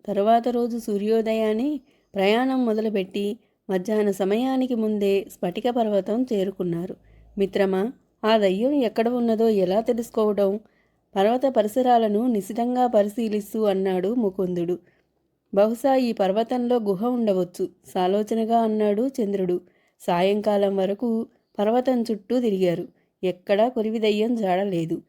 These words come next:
ఒక ప్రదేశంలో బండల అమరిక కొంచెం అసహజంగా ఉంది. ఆ బండల మధ్య ఉన్న పచ్చిక ఒక కాలిబాట మాదిరి అస్పష్టంగా కనిపిస్తుంది.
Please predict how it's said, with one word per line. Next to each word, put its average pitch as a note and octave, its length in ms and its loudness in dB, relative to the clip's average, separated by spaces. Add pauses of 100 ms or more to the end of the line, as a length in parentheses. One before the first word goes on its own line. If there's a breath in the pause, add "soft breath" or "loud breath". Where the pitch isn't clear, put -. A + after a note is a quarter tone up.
(380)
ఒక A#3+ 200 0
ప్రదేశంలో A3+ 840 0 (240)
బండల G3+ 400 0
అమరిక G#3 720 0 (460)
కొంచెం A#3 480 0 (160)
అసహజంగా A3+ 720 0
ఉంది. F3+ 340 -2 (380 soft breath)
ఆ A3+ 160 2
బండల G#3 420 0
మధ్య C4 320 -2
ఉన్న A3+ 300 -2
పచ్చిక F#3+ 720 -4 (300)
ఒక A3 140 0
కాలిబాట A3+ 680 0
మాదిరి G#3+ 540 0
అస్పష్టంగా G3+ 720 -2
కనిపిస్తుంది. F#3 760 -4